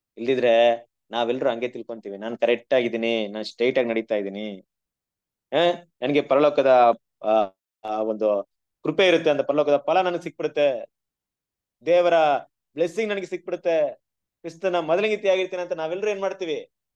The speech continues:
ತಿಳ್ಕೊಂಡಿರ್ತೀವಿ. ಒಂದು ದಿನ ದೇವ್ರು ಏನ್ ಮಾಡ್ತಾರೆ?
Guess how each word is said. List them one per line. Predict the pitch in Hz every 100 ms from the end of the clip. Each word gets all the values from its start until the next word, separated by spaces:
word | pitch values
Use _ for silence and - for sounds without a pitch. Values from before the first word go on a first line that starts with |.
| _ _ _
ತಿಳ್ಕೊಂಡಿರ್ತೀವಿ. | 123 110 120 110 104 117 113 104 87 _ _ _
ಒಂದು | 110 147 151
ದಿನ | 135 135 131 110 - _ _ _ _ _ _
ದೇವ್ರು | 123 139
ಏನ್ | 131
ಮಾಡ್ತಾರೆ? | 127 113 107